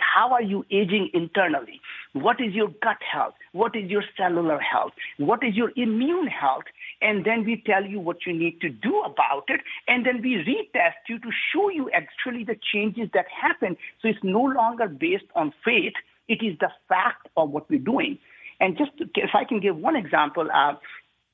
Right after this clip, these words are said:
Randy. So, for example, if we notice that your gut microbiome is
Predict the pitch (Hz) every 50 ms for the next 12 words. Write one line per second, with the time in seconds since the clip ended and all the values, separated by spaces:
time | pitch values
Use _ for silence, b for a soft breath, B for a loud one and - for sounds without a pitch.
0 | _ _ _ - 170 190 220 220 185 156 - - - - - - 262 - 349 339
1 | 220 - 311 330 320 - 262 220 185 - - 247 190 175 202 247 277 - 311 226
2 | 165 - 214 175 - - 180 156 143 - - 196 294 - 202 180 185 - - -
3 | 160 143 151 143 - - 156 151 - - 170